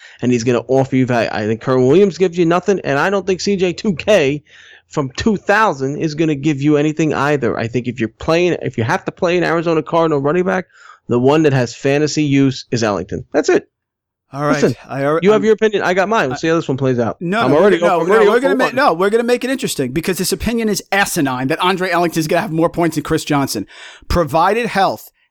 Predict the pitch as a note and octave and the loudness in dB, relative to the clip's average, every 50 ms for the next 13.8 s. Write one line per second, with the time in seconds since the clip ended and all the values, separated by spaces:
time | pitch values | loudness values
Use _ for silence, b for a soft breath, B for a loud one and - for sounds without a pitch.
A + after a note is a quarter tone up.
0 | _ _ - E3+ F3 F#3 F#3+ G3+ F3 F#3 G3+ F#3+ F#3 - - - F3 D#3+ D3+ C#3+ | _ _ -2 0 0 2 0 -2 -2 -2 -2 -2 -2 0 0 0 0 2 0 0
1 | C3 C3 - _ _ _ _ - - - F3 F3+ - - - F3 E3 E3 F3 E3 | -2 -4 -8 _ _ _ _ -10 -4 -2 -2 -2 -4 -4 -2 0 0 0 0 -2
2 | - E3 D#3+ E3 D#3+ - _ _ D3+ D3+ D3+ D3 C#3+ D#3+ D3 C#3+ C#3+ C#3 C3+ B2+ | -2 -2 -2 -4 -4 -8 _ _ 0 0 0 2 0 0 0 2 0 0 -2 -2
3 | - B2 - - - C3+ A#2+ A#2+ - - - D#3 D#3+ - - G#3+ G#3 - - G3+ | -4 -6 -8 -6 -8 -8 -8 -8 -6 -4 -2 -2 -2 -2 -2 -4 -4 -2 -2 0
4 | G3 F3 G3 F#3+ - B3 B3+ A#3+ b b b b - - D#3 - D#3 D#3+ D#3+ D#3+ | 0 0 0 -2 -2 -4 -4 -4 b b b b -6 -4 -2 -2 0 0 0 0
5 | D3 D3+ C#3 C#3 C3+ C#3+ D#3 F3 E3+ G#3 G3 F3 F#3 F#3 E3 D#3+ D3+ D#3 E3 G#3 | -2 -2 -2 0 0 0 0 0 0 -2 -2 -2 -2 -2 0 0 0 2 2 2
6 | G#3 G#3+ A3 B3 G#3+ G3+ F#3 D#3+ D#3+ D#3 D3 C#3+ D3 C#3+ C3+ D3+ G3 C4+ - - | 2 2 2 2 2 2 2 2 2 0 0 -2 -2 -2 0 0 0 -2 -4 -8
7 | - - F3+ G3 A3+ A#3 C4+ A#3 G#3 F3+ D#3+ D#3 D#3+ F#3+ F#3 - G#3+ A#3+ A#3+ A#3 | -12 -6 -4 -2 -2 -2 -2 0 2 2 2 2 0 0 0 0 0 0 0 0
8 | B3 A#3 G#3+ - A#3+ A#3+ - - D3 C3+ C#3+ F3+ G#3 A3 G3+ F3+ E3+ F3+ A3+ B3 | -2 -2 -2 0 -2 -2 -2 -4 -4 0 2 2 4 4 4 2 2 2 2 2
9 | A3 F#3+ D3+ D#3 C#3+ C3+ B2+ B2 C3 C3 B2+ C#3 C#3 C3+ C3 A2+ C3+ C3+ C3 C3 | 2 2 2 2 0 2 2 0 0 0 0 0 0 0 0 2 2 2 2 4
10 | C3 C#3 D#3+ G3 G3+ - - F3+ F3+ G3+ B3 C4+ - C#4 B3+ G3 F3+ C#3+ C3+ B2 | 4 2 2 0 0 -2 -2 0 2 2 2 2 0 -2 0 2 2 2 2 0
11 | A#2 - A#2 F#2 D#2 - - D#3+ D#3+ - - F3+ F#3+ F#3 F#3+ D#3+ D#3 G3+ B3+ C#4 | 0 -2 -2 -4 -4 -4 -4 -4 -4 -2 0 0 2 2 2 0 0 0 2 2
12 | A#3+ A#3 - - - A#3 - - G#3+ A3 G#3+ G#3+ G#3 B3 C#4 A#3 - G3 A3+ A3+ | 2 0 0 0 -4 -4 0 2 4 4 4 2 2 0 -2 0 2 2 2 4
13 | A3+ A#3 A#3+ A#3+ A#3+ A3 A3+ A3 G3+ A3 G#3 G3+ - G#3+ C4+ | 4 4 4 2 2 0 0 0 2 2 2 0 2 2 2